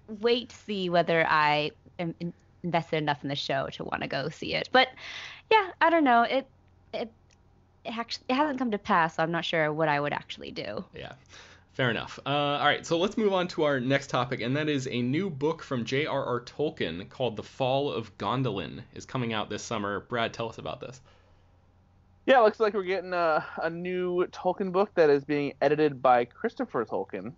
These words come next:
Speaker 3: so keeping it in the family. Um, it is the final work of the author who brought us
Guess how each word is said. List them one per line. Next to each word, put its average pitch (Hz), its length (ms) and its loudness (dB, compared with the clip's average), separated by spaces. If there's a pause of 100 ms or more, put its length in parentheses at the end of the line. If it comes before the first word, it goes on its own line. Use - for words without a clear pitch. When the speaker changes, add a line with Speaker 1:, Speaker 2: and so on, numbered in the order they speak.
Speaker 3:
so 117 300 4
keeping 139 300 -2
it 120 80 0
in 117 100 0
the 113 80 -2
family. 131 580 0 (380)
Um, 127 300 6
it 135 160 2
is 147 200 2
the 135 140 -2
final 185 500 4
work 131 300 2 (160)
of 120 260 4
the 127 100 0
author 131 260 2
who 127 160 -6
brought 120 300 4
us 120 160 2